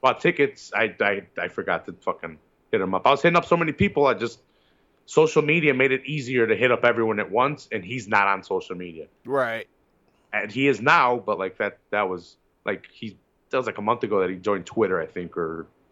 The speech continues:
Speaker 1: he might, I think he might have joined Twitter, which I've been using more and more a little bit, but
Speaker 2: I gotta get back on Twitter more. Spend too much time on fucking bullshit Facebook.
Speaker 1: Yeah, everyone's on Twitter and Instagram. That's why I had to make him move over a little bit.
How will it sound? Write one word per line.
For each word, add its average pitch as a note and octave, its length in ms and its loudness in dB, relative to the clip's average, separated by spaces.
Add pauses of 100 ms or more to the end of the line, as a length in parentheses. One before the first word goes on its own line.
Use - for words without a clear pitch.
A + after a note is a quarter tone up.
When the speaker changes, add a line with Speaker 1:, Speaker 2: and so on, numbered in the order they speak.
(1000)
Speaker 1:
he G#2+ 80 -4
might, G2 240 0 (120)
I E2+ 140 -4
think G2+ 140 -4
he G2 80 -4
might F#2 120 2
have F2 80 0
joined E2+ 200 -4
Twitter, D#2+ 280 -2
which F#2 200 -2
I've G2+ 160 2
been G2 240 -2 (420)
using A2+ 380 -2
more G#2+ 180 4
and F#2 80 -2
more G2 200 2
a F#2+ 60 2
little F2 200 0
bit, D#2+ 300 -2
but D2 200 -6 (600)
Speaker 2:
I G2+ 80 -14
gotta F#2 200 -10
get E2+ 160 -12
back F2 260 -8
on F2+ 140 -14
Twitter F#2+ 300 -10
more. F#2+ 300 -10 (880)
Spend A2 300 -14
too G2+ 140 -12
much F#2+ 180 -10
time F2+ 240 -8
on F#2 300 -12
fucking F2+ 400 -14 (140)
bullshit F2+ 380 -12
Facebook. F#2+ 460 -12 (920)
Speaker 1:
Yeah, G#2+ 180 4
everyone's B2 260 4
on G2 80 2
Twitter A#2 220 2
and G#2 80 0
Instagram. G2 360 0
That's F#2+ 140 0
why G2+ 80 4
I F2+ 40 2
had F#2 100 0
to F2 80 0
make E2+ 220 -4
him E2 180 -2
move E2 180 -4
over D#2 220 0
a D#2 40 0
little D#2 200 -2
bit. D2+ 200 -4